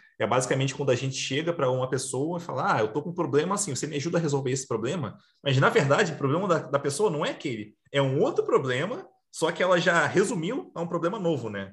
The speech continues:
E, e não adianta você resolver aquele problema novo que ela criou, o problema B.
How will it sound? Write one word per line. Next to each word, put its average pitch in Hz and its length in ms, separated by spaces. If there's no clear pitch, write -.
E, 127 300
e 123 60
não 131 120
adianta 214 280
você 156 160
resolver 139 340
aquele 135 200
problema 117 640
novo 147 300
que 127 80
ela 107 100
criou, 113 240
o 175 60
problema 113 360
B. 107 460